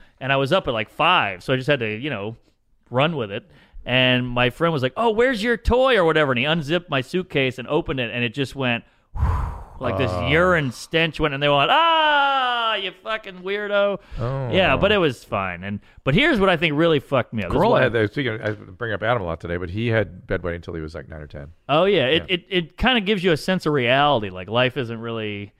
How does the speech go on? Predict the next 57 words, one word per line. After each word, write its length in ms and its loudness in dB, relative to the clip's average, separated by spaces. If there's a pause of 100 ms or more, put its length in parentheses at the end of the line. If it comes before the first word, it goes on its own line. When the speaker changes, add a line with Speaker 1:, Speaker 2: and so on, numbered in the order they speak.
(240)
Speaker 1:
fair 340 4
for 140 2
everybody, 720 2
and 140 -8
it's 140 -20
gonna 160 -6
be 140 -6
harder 320 2
for 100 -6
you, 260 2
and 80 0
this 220 -2
sucks, 380 0
and 120 -10
they 100 0
don't 160 0
have 180 2
that, 180 0
but 80 -10
you 160 -4
do. 260 -2
It 60 -4
just 180 -14
kinda 200 -6
makes 260 -8
you 60 -14
go, 120 -2
"Oh, 200 0
that's 200 -10
how 200 0
the, 260 -12
the 80 -12
world 260 -4
works." 220 -10
Speaker 2:
Oh, 60 0
that's 260 2
interesting. 520 -4
So 80 -6
you 100 4
Speaker 1:
Yeah. 80 4
Speaker 2:
really, 180 2
you 80 4
really 240 4
turned 320 -2
it 100 0
into 220 2
a 60 4
positive. 480 0
What, 180 2
what 140 4
age 220 2
were 100 0
you 60 6
able 120 2
to 80 -4
do 140 0
that? 220 -2